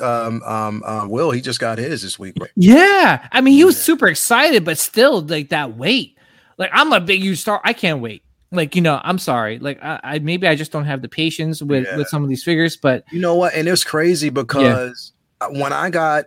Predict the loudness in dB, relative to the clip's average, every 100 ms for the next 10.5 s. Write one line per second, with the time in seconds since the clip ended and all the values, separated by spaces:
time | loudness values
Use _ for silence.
0 | _ -6 -4 -6 -8 -20 -18 -8 -4 -2
1 | -2 -2 -4 -6 -2 -2 -2 -4 -8 -8
2 | -6 -8 -10 -12 -10 -6 -4 -4 -4 -4
3 | -4 -4 -4 -4 -6 -10 -8 -4 -2 -4
4 | -6 -10 -18 _ _ 0 0 0 -6 _
5 | _ _ _ -6 -4 -2 0 0 -2 -4
6 | _ -8 -8 _ -4 -2 -4 -4 -2 -2
7 | -2 -4 -2 -2 -4 -8 -10 -6 -4 -2
8 | -4 -2 -2 0 0 -2 -4 -4 -4 -4
9 | -4 -2 0 0 -2 -2 0 -2 -2 -2
10 | -2 -4 -6 -6 -8